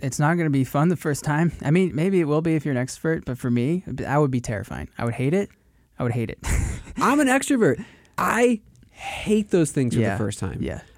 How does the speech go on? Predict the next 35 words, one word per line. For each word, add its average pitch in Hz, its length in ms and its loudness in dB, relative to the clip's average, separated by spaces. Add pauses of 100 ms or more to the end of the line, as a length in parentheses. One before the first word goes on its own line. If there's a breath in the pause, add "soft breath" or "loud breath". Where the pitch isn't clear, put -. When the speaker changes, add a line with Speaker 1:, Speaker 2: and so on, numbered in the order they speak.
Speaker 2:
I 151 140 0
do. 175 280 6
Speaker 1:
They're 117 140 4
awkward. 196 540 2
Like, 147 260 -2
who 160 120 4
do 185 80 4
I 185 60 2
talk 170 340 0
to? 175 400 4
Speaker 2:
Yes. 190 420 0 (100)
Well, 175 120 2
and 190 100 0
it's 185 140 0
gonna 220 220 2
take 196 300 -4
you, 165 100 0
if 143 120 -4
you 156 160 0
go 214 120 4
to 208 80 2
something 170 440 2
new, 113 320 0 (260)
Speaker 1:
Yeah. 110 200 -2
Speaker 2:
let's 135 140 0
say 156 80 4
it's, 135 420 -2
like, 120 140 -2
a 117 60 -2
once 110 260 -2
a 123 40 0
week 110 180 -2
thing 104 240 -2
or 117 40 -2
whatever, 135 400 -2